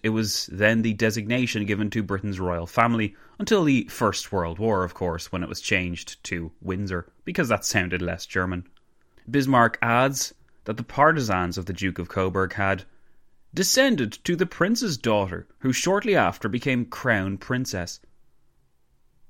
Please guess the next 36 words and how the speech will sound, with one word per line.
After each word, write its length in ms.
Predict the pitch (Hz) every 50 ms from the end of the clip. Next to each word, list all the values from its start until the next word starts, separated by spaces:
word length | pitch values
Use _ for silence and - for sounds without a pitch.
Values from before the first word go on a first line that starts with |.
| - _ - - - - - - _ _ _ _
We've 160 | - 220 208 -
covered 260 | - - 240 202 -
this 160 | 170 147 -
before, 500 | - 123 110 - - 135 113 104 98 98
but 160 | 90 107 107
it's 240 | 113 110 - - -
worthwhile 600 | 95 98 113 117 117 - - - 104 104 101 98
reminding 560 | 101 101 98 98 95 104 120 127 113 107 98 95
us 160 | 92 - -
again, 520 | - - - - 110 107 98 87 85 85 80
'cause 180 | - 87 90
this 160 | 92 85 -
was 100 | 90 85
the 80 | - 87
last 320 | 82 82 82 82 - -
episode. 440 | 98 90 - 92 - 92 90 87 85 - - - - - -
The 80 | - 131
Crown 360 | - - 175 180 208 208 180
Princess 540 | - - 147 147 143 - 123 113 107 - -
of 160 | 90 85 -
Britain, 420 | - 95 90 87 110 127 139 - - - -
also 320 | - 95 95 92 - 95 90
called 320 | - 92 87 85 85 82
Victoria, 560 | 95 87 - - - 90 87 87 87 101 101 -
we're 100 | - 110
gonna 160 | 107 110 107 98
call 220 | - 104 90 85
her 100 | 92 85
Victoria 560 | 80 90 82 - - 98 87 87 85 80 82
Junior 380 | 82 90 92 87 85 85 87 85
to 100 | - 92
make 200 | 87 85 82 -
things 220 | 90 87 85 87
a 60 | 90
bit 140 | 85 80 -
simpler, 420 | - 117 113 110 107 104 98 -